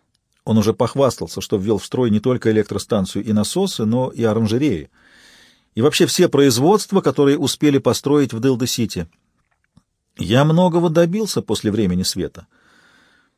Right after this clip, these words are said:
Ну, кто-то скажет, что у меня был хороший трамплин. Мне удалось восстановить несколько разрозненных воинских частей. Но одно дело — объявить себя вождём,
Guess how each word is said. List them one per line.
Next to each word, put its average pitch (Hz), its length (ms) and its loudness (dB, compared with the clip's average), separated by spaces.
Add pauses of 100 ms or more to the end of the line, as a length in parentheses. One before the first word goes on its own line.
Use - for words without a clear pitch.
(100)
Ну, 156 140 -6
кто-то 202 260 0
скажет, 165 380 2
что 147 220 2
у 147 40 6
меня 147 240 6
был 185 120 6
хороший 156 360 2
трамплин. 131 520 -2 (800)
Мне 120 200 2
удалось 139 360 4
восстановить 123 580 0
несколько 113 680 0 (180)
разрозненных 104 680 2
воинских 113 380 0
частей. - 500 -6 (460)
Но - 300 -6
одно 135 420 2
дело — 165 460 2 (240)
объявить 143 580 2
себя 156 220 2
вождём, 90 460 -2